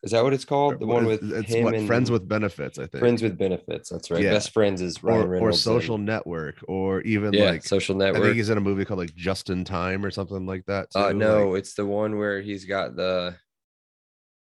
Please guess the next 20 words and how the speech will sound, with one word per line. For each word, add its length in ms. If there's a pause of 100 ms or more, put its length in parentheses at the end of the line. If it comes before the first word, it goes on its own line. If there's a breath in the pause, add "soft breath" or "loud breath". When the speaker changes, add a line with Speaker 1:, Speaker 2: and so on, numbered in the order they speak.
(160)
Speaker 1:
where 160
his, 460
his, 460 (260)
his 300
wrist 460
has 280
his 180
life 420
on 180
it. 100 (140)
The 100
amount 140
of 60
Speaker 2:
Yeah, 180
Speaker 1:
time 140
you 40
Speaker 2:
yeah, 180
Speaker 1:
have 120
life. 100 (160)
Speaker 2:
yeah. 100